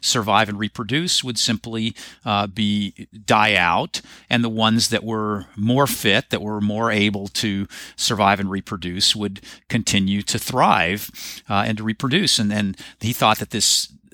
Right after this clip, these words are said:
because the variations, he thought, i-, in the races were different, he thought that this would work with the humans, uh, as well. And so this is, again, integrated into his very theory. It's not just some, some part of his personal, you know, he's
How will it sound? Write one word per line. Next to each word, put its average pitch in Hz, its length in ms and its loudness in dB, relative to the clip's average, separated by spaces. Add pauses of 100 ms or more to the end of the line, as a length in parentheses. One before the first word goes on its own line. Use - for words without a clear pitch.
(160)
because 120 360 0
the 101 80 -6
variations, 113 880 0
he 107 100 -4
thought, 104 400 0
i-, 107 180 -8
in 110 140 -2
the 101 80 -6
races 113 640 2
were 110 160 -10
different, - 500 -4
he 113 80 -8
thought 101 260 0
that 104 100 -8
this 104 200 -4
would 104 160 -10
work 101 280 -12
with 104 100 -10
the - 80 -14
humans, 110 520 -2 (460)
uh, 101 100 0
as 107 200 -2
well. 120 400 0 (420)
And 104 140 -2
so 135 100 2
this 160 160 4
is, 131 120 0
again, 127 220 4
integrated 123 440 0
into 110 160 -6
his 101 100 -4
very 98 240 -6
theory. 127 420 -4
It's - 160 -2
not 113 200 6
just - 220 0
some, 101 300 -2 (220)
some 104 300 -4
part 107 260 0
of 98 60 -6
his 98 160 -2
personal, 107 640 -2
you 98 80 -6
know, 90 60 -8
he's 101 320 -10